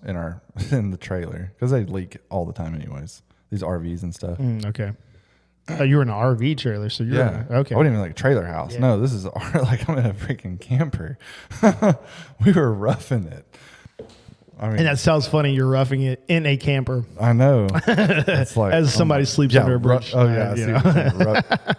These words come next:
Speaker 2: <laughs>
Speaker 1: well, either way, I mean,
Speaker 2: Yeah.
Speaker 1: everybody, uh, it was just bad. But, uh, like I said, the hot water and all that stuff and what's going on. And we're driving back, and we have, like, twenty dollars in our account.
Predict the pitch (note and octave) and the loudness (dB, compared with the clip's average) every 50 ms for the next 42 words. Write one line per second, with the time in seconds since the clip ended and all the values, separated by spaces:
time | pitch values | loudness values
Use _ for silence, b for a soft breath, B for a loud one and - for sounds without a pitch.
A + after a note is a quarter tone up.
0 | - - - A#2+ B2 B2 G#2 E2+ C3 C#3 D3+ C3+ C3+ A#2+ G#2+ G#2+ A#2 A#2+ C3+ A#2 | -6 -6 0 2 2 2 2 2 4 4 6 6 4 2 2 2 4 4 4 4
1 | G#2 G2+ G2+ G#2 G#2 G2+ G#2+ B2 G2+ A2+ A#2 A2 G2+ G2+ F#2+ F2+ F2 - - E2 | 2 2 0 0 0 0 0 0 0 2 2 2 2 0 -2 -4 -8 -12 -16 -12
2 | D#2+ D#2+ F2 F#2 F2+ E2+ E2 E2+ F2 - - - F#2 G2 G2 F2+ F#2 F2 - - | -8 -6 -4 -4 -4 -4 -4 -8 -10 -12 -12 -8 -6 -6 -6 -6 -8 -14 -12 -8
3 | F2 F2+ F#2 F2+ F2+ F2 F2 F2 E2+ - - _ B B B B B B B B | -8 -6 -6 -6 -8 -8 -10 -10 -10 -12 -14 _ B B B B B B B B
4 | B _ - A2 G2+ F#2 E2+ D#2+ D#2 D#2+ E2 D2+ - _ - A2+ A2 G2+ F#2+ F#2 | B _ -6 -4 -4 -4 -4 -6 -6 -8 -10 -14 -14 _ -4 -4 -2 -2 -4 -4
5 | - G#2 G2+ G2 F#2 F2 - - - - - - _ - - G2+ F2 G2+ F2 D#2+ | -2 -2 -2 -2 -4 -6 -12 -20 -20 -20 -20 -20 _ -10 -8 -6 -4 -4 -4 -4
6 | F#2+ G2 G2 F#2 F2 F2 F2 F2+ E2+ E2 - - - F2+ F2 F2 - - E2+ E2+ | -2 -4 -4 -4 -6 -6 -6 -8 -8 -10 -12 -10 -8 -8 -8 -6 -8 -10 -10 -10
7 | E2 E2 D#2 - _ _ - _ _ _ - - G2 G2 F#2+ F#2 - G2 F#2 F2+ | -10 -12 -14 -16 _ _ -20 _ _ _ -14 -6 -4 -4 -4 -2 -4 -6 -4 -4
8 | F2 F2 F2 F2+ F2+ F2 D#2 D#2+ - b b b b b b b b b b b | -4 -6 -6 -6 -6 -8 -10 -12 -14 b b b b b b b b b b b
9 | b b b G#2+ A#2 A#2+ G2+ A2 A2 G#2 G#2+ G#2+ G2+ G2+ F#2+ F#2 G2 G2 G2+ F2 | b b b 2 2 2 2 2 0 2 2 0 0 -2 -2 0 0 0 0 0
10 | A2 C3+ C#3 A2 F#2+ F2+ - F2 D2+ - - - C#3+ D3 C3 A#2 G#2+ G#2 G#2 F#2+ | 0 2 2 2 0 -2 -6 -6 -6 -6 -6 -4 -2 -2 0 2 2 2 0 -2
11 | F#2+ F2+ F2+ - - - F#2 F2+ F2+ D#2+ - | -4 -6 -8 -8 -8 -8 -6 -4 -4 -6 -8